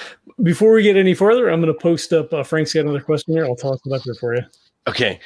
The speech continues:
Speaker 2: How far up the timeline do you plan to go? My specialty is post-Roman Britain. Luckily for you, they just reprinted Cthulhu Dark Ages,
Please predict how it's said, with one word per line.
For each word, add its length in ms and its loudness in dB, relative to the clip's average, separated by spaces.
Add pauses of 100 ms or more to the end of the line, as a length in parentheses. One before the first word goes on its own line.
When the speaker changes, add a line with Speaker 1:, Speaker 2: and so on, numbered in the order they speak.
(420)
Speaker 2:
How 220 0
far 600 0
up 140 -4
the 100 -4
timeline 640 0
do 60 -8
you 80 -10
plan 380 -2
to 100 -6
go? 260 -2
My 220 -4
specialty 800 -6
is 140 -8
post-Roman 920 -2 (120)
Britain. 380 -4 (520)
Luckily 680 0
for 240 -2
you, 460 0
they 160 2
just 400 -2
reprinted 640 -2
Cthulhu 600 -4
Dark 340 0
Ages, 640 -4